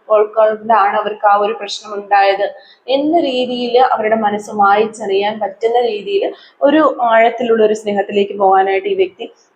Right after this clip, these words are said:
ആഗ്രഹിക്കുന്നു എന്നാണ് നമുക്ക് ഇവിടെ കാണുന്നത്. ആ, ആ ഒരു അത്തരത്തിലുള്ള ഒരു പേഴ്സൺ ആയിരുന്നു എൻ്റെ പേഴ്സൺ എന്ന് ആയിരിക്കണം എന്ന് അവർ പ്രതീക്ഷിക്കുന്നുണ്ട്. ഓക്കെ,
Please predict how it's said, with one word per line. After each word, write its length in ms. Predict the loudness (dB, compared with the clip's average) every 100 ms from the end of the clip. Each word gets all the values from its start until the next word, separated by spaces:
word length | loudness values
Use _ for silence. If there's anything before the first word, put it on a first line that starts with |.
| -4
ആഗ്രഹിക്കുന്നു 640 | -2 0 0 -2 -2 -4 -2
എന്നാണ് 260 | 0 0
നമുക്ക് 220 | -2 -4 0
ഇവിടെ 220 | 2 2
കാണുന്നത്. 600 | 2 0 2 2 2 0 -2 -16 -10 -2
ആ, 220 | 0 0
ആ 180 | 0 2 2
ഒരു 120 | 2 2
അത്തരത്തിലുള്ള 540 | 0 0 0 0 0
ഒരു 80 | 0
പേഴ്സൺ 440 | 2 2 2 0
ആയിരുന്നു 420 | 2 2 2 0 -2
എൻ്റെ 160 | -6
പേഴ്സൺ 440 | -2 0 0 -2 -6
എന്ന് 160 | -2 -2 -4 -18 -16 -2
ആയിരിക്കണം 760 | 0 2 2 2 0 0 0 -2
എന്ന് 340 | -6 -2 0 0
അവർ 140 | -2
പ്രതീക്ഷിക്കുന്നുണ്ട്. 760 | -4 0 0 0 -6 -8 -4 -2
ഓക്കെ, 300 | -2 -6